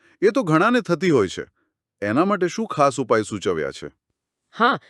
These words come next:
Speaker 2: ગેસ માટે છે ને મુખ્યત્વે બે વસ્તુઓ પર ભાર છે, અજમો અને હિંગ.
Speaker 1: અચ્છા.
Speaker 2: એક ઉપાય છે કે એક ચમચી અજમો લેવાનો અને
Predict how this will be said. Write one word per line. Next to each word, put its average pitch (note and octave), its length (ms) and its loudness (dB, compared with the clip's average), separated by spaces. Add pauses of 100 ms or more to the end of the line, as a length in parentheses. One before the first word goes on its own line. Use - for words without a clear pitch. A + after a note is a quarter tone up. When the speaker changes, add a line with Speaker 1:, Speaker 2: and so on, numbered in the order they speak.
(140)
Speaker 2:
ગેસ F#3+ 440 2
માટે B3+ 300 4
છે B3+ 160 2
ને C4+ 160 4
મુખ્યત્વે A#3 600 4
બે G3+ 240 4
વસ્તુઓ G#3+ 420 2
પર G#3+ 180 4
ભાર D3+ 300 -2
છે, - 220 -8 (380)
અજમો F#3 400 6 (280)
અને F3 200 4
હિંગ. G#3 340 4 (460)
Speaker 1:
અચ્છા. G#2 640 2 (560)
Speaker 2:
એક C#4 240 4
ઉપાય A#3+ 280 4
છે G3 200 0 (280)
કે D#4 120 0 (100)
એક A#3+ 260 6
ચમચી A3 420 0
અજમો E3+ 400 0
લેવાનો B3+ 400 4 (320)
અને A#3 220 4